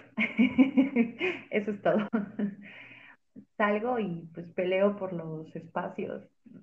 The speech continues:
míos y de los peatones, la verdad. O sea, más que de, que de otros ciclistas, para ser muy honesta. Creo que he peleado más los de los peatones. Pero, pues, hay mil cosas que no hago, entonces,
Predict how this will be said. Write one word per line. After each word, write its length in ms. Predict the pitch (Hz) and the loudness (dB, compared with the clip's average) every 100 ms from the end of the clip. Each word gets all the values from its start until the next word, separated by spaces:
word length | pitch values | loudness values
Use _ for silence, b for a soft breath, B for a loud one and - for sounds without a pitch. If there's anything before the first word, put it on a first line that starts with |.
| _ _ | _ _
míos 380 | 202 226 330 403 | 0 2 0 -2
y 100 | 208 | -4
de 120 | 175 170 | -2 -2
los 200 | 170 170 | -4 -4
peatones, 560 | 185 208 320 190 180 | -4 0 0 0 -4
la 100 | 185 | -4
verdad. 380 | 170 175 185 190 - | -2 -2 -2 -6 -12
O 100 | 196 | -12
sea, 120 | 190 | -10
más 200 | 185 196 | -8 -10
que 140 | - 196 | -8 -6
de, 320 | 170 - - _ _ - | -6 -8 -12 _ _ -4
que 100 | 208 | 0
de 120 | 208 | 2
otros 200 | 208 247 226 | 2 0 -2
ciclistas, 460 | 202 175 190 208 | -2 -2 -2 -2
para 200 | 151 143 | 0 -2
ser 140 | 170 170 | -4 -6
muy 140 | 160 | -6
honesta. 380 | 143 160 - - _ _ _ _ _ _ _ _ _ - | -8 -10 -10 -12 _ _ _ _ _ _ _ _ _ -10
Creo 140 | 190 | -4
que 100 | 202 | -2
he 40 | 202 | -2
peleado 340 | 196 185 185 | 0 -2 -2
más 200 | 175 175 | -4 -6
los 160 | 190 180 | -8 -6
de 100 | 165 | -6
los 180 | 156 156 | -8 -10
peatones. 600 | 156 156 170 175 254 - _ _ _ _ _ _ _ _ _ _ - | -8 -6 -4 -4 -6 -10 _ _ _ _ _ _ _ _ _ _ 0
Pero, 880 | 214 202 202 190 185 190 190 190 - - - | 4 6 6 4 4 2 0 -4 -12 -16 -4
pues, 200 | 220 208 | 0 4
hay 140 | 226 226 | 4 4
mil 380 | 220 220 226 214 | 4 4 2 2
cosas 320 | 214 208 202 | 2 2 0
que 120 | 196 | 0
no 180 | 185 190 | 2 4
hago, 320 | 202 175 170 | 4 2 -2
entonces, 640 | 165 170 175 170 175 175 | -4 -4 -4 -2 -4 -6